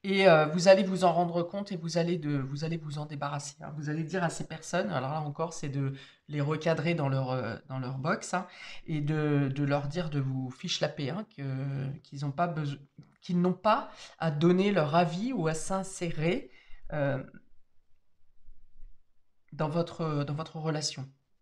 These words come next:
Ouais, il y a des personnes qui voient d'un mauvais le-, un mauvais œil, euh, qui ne comprennent pas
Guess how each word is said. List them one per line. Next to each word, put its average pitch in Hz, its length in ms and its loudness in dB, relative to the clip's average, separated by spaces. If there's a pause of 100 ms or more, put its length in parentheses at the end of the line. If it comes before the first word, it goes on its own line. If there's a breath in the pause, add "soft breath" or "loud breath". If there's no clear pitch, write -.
(1600)
Ouais, 185 160 2
il 160 60 2
y 165 40 2
a 170 40 4
des 185 100 2
personnes 254 380 0
qui - 120 -10
voient 185 200 2
d'un 165 100 6
mauvais 165 300 0
le-, 170 280 -2
un 147 100 4
mauvais 170 520 2
œil, 170 340 2 (520 soft breath)
euh, 147 120 -4
qui 156 180 -4
ne 185 80 8
comprennent 196 500 0
pas 175 340 -2